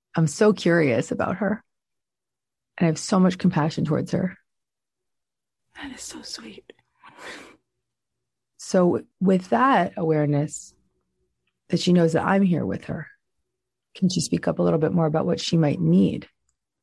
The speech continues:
Speaker 1: from us, from me?
Speaker 2: Um,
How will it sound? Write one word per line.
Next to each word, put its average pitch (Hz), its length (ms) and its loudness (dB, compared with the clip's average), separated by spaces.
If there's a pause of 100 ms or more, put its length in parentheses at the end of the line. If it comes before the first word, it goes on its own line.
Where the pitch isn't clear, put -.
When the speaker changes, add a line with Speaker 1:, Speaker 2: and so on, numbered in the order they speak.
(200)
Speaker 1:
from 226 160 0
us, - 380 -4 (160)
from 185 160 0
me? 156 260 0 (1700)
Speaker 2:
Um, 214 520 6